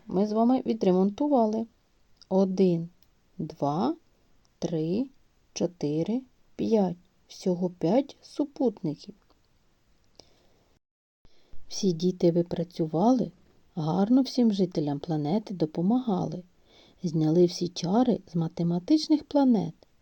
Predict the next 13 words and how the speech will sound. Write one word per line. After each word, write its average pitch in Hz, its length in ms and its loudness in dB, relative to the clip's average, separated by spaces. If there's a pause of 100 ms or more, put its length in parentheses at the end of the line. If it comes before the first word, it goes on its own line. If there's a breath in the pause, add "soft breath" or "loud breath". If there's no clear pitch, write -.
(180)
Тепер 165 360 -2
ми 151 120 0
можемо 170 680 2 (120)
повертатися 170 920 -6
додому. 214 640 2 (1500)
Повертатись, 185 960 0 (180)
будь 285 180 2
знайомий. 226 760 2 (380)
Друзі, 226 600 2
швидше 320 560 2
на 185 140 2
місця. 196 520 -2 (640)
Раз, 170 600 0